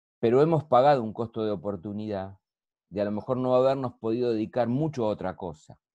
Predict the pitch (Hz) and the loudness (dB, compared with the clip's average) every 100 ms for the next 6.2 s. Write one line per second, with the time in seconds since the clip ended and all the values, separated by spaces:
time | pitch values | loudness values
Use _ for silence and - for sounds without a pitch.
0 | _ _ _ _ _ _ 98 117 123 196 | _ _ _ _ _ _ -8 -8 -4 -4
1 | 190 156 180 170 143 135 214 147 95 - | -2 -4 -6 -2 -2 0 -2 0 -4 -6
2 | 95 104 101 117 127 160 202 175 175 170 | -8 -8 -2 0 2 2 2 0 0 0
3 | 165 165 165 220 220 214 208 _ _ - | 2 2 2 0 2 0 0 _ _ 0
4 | 120 135 139 131 139 139 131 127 110 113 | 4 4 4 0 -4 -4 -2 -2 -2 -4
5 | 110 135 139 127 120 113 107 185 117 - | -4 -2 2 2 2 0 2 2 2 -2
6 | 76 | -14